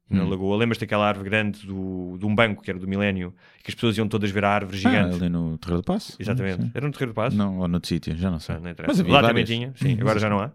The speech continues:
Speaker 2: Sim.
Speaker 1: Agora já não há.
Speaker 2: Já não há?
Speaker 1: Não, mas havia uma peregrinação a cidade
Speaker 2: Hum.
Speaker 1: parava.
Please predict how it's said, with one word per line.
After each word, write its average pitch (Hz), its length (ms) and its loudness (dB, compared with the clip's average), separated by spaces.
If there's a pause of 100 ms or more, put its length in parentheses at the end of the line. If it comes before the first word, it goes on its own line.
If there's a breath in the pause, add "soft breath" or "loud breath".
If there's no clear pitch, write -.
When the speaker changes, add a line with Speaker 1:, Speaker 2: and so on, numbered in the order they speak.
(180)
Speaker 2:
Sim. - 180 -6
Speaker 1:
Agora 87 180 -10
já 85 60 -14
não 80 120 -12
há. 98 100 -18
Speaker 2:
Já 95 120 0
não 95 100 2
há? 117 60 -4
Speaker 1:
Não, 87 160 -10
mas 95 140 -6
havia 98 140 -2
uma 107 100 2
peregrinação 98 580 -2
a 90 80 -6
cidade 92 300 -8
Speaker 2:
Hum. 101 60 2
Speaker 1:
parava. 90 280 -2